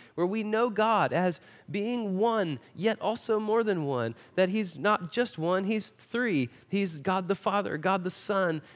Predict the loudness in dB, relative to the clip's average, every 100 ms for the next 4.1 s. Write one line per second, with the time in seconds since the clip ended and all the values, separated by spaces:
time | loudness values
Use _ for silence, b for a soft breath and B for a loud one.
0 | B 0 2 0 0 -2 -4 -4 -6 -4
1 | -2 -2 -10 B -4 -2 0 -2 0 -2
2 | 0 0 0 0 -2 -2 -4 -2 -2 0
3 | 0 -2 -2 0 2 2 0 -4 -2 0
4 | 0